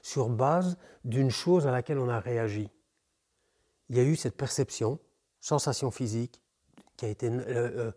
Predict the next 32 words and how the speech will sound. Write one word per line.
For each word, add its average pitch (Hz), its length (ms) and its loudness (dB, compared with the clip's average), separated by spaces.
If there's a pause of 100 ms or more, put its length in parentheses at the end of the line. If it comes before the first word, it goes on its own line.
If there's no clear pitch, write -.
(280)
appelée 127 380 -2
douleur. 120 640 2 (180)
C'est - 180 -16
déjà 110 380 -2
une 147 160 2
étape. 123 400 -4 (380)
Elle 123 80 -2
a 113 40 0
été 110 160 -6
appelée 117 220 -4
douleur. 127 480 0 (240)
C'est - 140 -12
connoté 117 420 -4
comme 117 400 -4
étant 117 240 -6
négatif. 127 640 -2 (300)
La 113 100 0
réponse 120 720 -2 (260)
émotionnelle, 123 600 0
c'est « 113 180 -4
j'aime 127 240 4
pas ». 123 300 -2 (260)
Et 127 360 0
la 120 120 -2
réponse 117 360 -4
suivante, 117 380 -4
c'est « 127 100 -2
je 113 60 0
voudrais 110 280 -2
que - 60 -10
ça 117 120 -10
parte ». - 460 -16